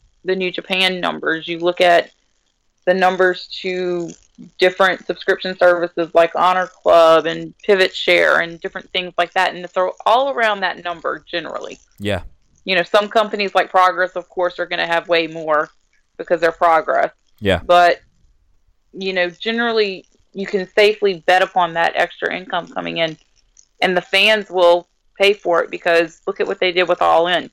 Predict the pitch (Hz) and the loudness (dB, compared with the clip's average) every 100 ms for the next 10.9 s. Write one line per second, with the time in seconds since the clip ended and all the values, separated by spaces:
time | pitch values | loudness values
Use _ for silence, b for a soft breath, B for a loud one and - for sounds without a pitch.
0 | _ _ _ _ _ - 180 190 196 196 | _ _ _ _ _ -6 -2 2 2 0
1 | 196 190 180 180 - 180 180 175 170 165 | 0 0 2 0 0 -8 -4 0 0 0
2 | - 170 170 - 180 170 175 165 - _ | -4 -8 -4 0 2 0 -6 -6 -8 _
3 | _ _ _ _ _ _ _ _ _ _ | _ _ _ _ _ _ _ _ _ _
4 | _ _ _ _ _ _ _ _ _ _ | _ _ _ _ _ _ _ _ _ _
5 | 104 104 98 - 202 185 175 170 165 _ | -6 -4 -4 -2 2 4 4 2 -6 _
6 | _ _ _ _ _ _ _ _ 185 196 | _ _ _ _ _ _ _ _ -8 -4
7 | 185 175 170 165 _ _ _ _ _ _ | 0 0 0 -6 _ _ _ _ _ _
8 | 180 165 170 175 - 175 170 196 202 202 | 2 4 4 0 -2 -2 -2 -4 -2 2
9 | 202 202 196 185 180 180 175 170 170 - | 2 2 0 0 0 0 0 2 0 -2
10 | 160 170 170 165 175 175 180 185 | -4 -2 -2 0 -2 0 -4 -6